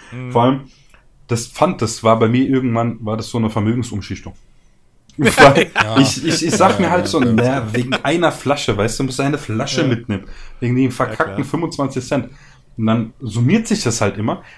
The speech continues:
Speaker 2: was an für sich gar nicht mal blöd ist, weil ich hab einmal dann Pfand abgegeben, das waren dann vierunddreißig Euro. <laughs> Das ist super, Einkauf ist bezahlt, ich hab, äh, quasi im Endeffekt jetzt aktuell Geld gespart. Äh,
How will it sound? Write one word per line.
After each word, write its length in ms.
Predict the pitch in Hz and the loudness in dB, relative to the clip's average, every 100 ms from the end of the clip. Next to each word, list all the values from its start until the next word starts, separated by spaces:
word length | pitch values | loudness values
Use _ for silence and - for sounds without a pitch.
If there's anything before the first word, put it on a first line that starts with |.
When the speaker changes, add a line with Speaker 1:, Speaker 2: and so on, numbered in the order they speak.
| - - | -16 -2
Speaker 2:
was 400 | 117 175 - - | 0 0 -4 -6
an 180 | 110 | -6
für 140 | 110 107 | -2 -4
sich 240 | 156 196 | -4 -4
gar 140 | - 107 | -4 -4
nicht 180 | 120 | -4
mal 80 | 113 | -4
blöd 340 | 104 - 151 95 | -6 -4 -4 -4
ist, 240 | - - | -10 -4
weil 120 | 98 | -4
ich 120 | 98 | -2
hab 140 | 131 - | -4 -4
einmal 220 | 113 135 | -2 0
dann 160 | 120 110 | -2 -2
Pfand 180 | 143 | -6
abgegeben, 400 | 139 - 123 143 | -8 -8 -4 -2
das 160 | 131 - | -2 -2
waren 100 | 107 | -2
dann 100 | 101 | -4
vierunddreißig 520 | - 120 - 98 95 - | -4 -6 -4 -4 -2 -2
Euro. 560 | - - - 185 185 - - | -2 -4 -2 -4 -4 -8 -20
<laughs> 140 | - - | -10 -4
Das 140 | 127 | -4
ist 100 | - | -4
super, 260 | 269 135 - | 0 2 2
Einkauf 300 | 123 139 135 | 2 2 2
ist 140 | 135 | 0
bezahlt, 440 | 127 - 131 214 196 | -2 -2 -2 -2 -4
ich 200 | 185 170 | -4 -4
hab, 180 | - | -4
äh, 280 | - 151 151 | -6 -4 -4
quasi 420 | 143 - 143 143 147 | -2 -2 0 0 -2
im 80 | 139 | -2
Endeffekt 540 | 139 185 190 175 - - 123 | 0 2 2 0 -6 -8 -2
jetzt 500 | 190 220 - - - | -2 -2 -12 -10 -6
aktuell 480 | 143 - 135 160 | -4 -2 -2 -2
Geld 280 | 107 127 - | 0 0 0
gespart. 500 | - - - - - - - - - - - - - - - | -8 -4 0 2 0 -4 -12 -4 0 0 -2 -10 -14 -16 -4
Äh, 360 | 120 127 131 | 2 2 0